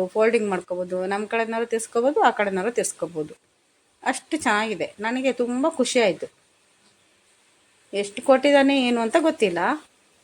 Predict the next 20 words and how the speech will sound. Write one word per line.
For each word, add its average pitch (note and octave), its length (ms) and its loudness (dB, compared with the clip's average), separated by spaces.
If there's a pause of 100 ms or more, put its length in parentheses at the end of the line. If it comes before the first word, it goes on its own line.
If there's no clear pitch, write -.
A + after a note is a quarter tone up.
(680)
ನನ್ G#3+ 200 -6
ಮಗ G#3 200 -4
ತಂದಿರೋದು. F#3+ 560 -2 (120)
ಚಾರ್ಜ್ D4 300 4
ಇಲ್ಲ C#4+ 220 2
ಅಂದ್ರೆ D4+ 200 0
ಚಾರ್ಜ್ D4 260 4
ಮಾಡ್ಕೋಬೋದು. F3+ 540 -6
ನೋಡಿ G3 180 -2
ಈಗ G3 140 -2
ಬೆಂಡ್ A3+ 280 4
ಮಾಡ್ಬೋದು F3+ 360 -2
ನೋಡಿ, F3 180 -6
ನನ್ F3+ 200 -4
ಕೈಯಲ್ಲಿ G3+ 480 0
ಒಂದ್ F#3 240 0
ಮೊಬೈಲ್ G3 280 -2
ಹಿಡ್ಕೊಂಡಿದ್ದಲ್ಲ, F#3+ 560 -2
ಹಾಗೆ B3+ 280 0 (560)
ನೆಲದಲ್ಲಿ C4+ 500 4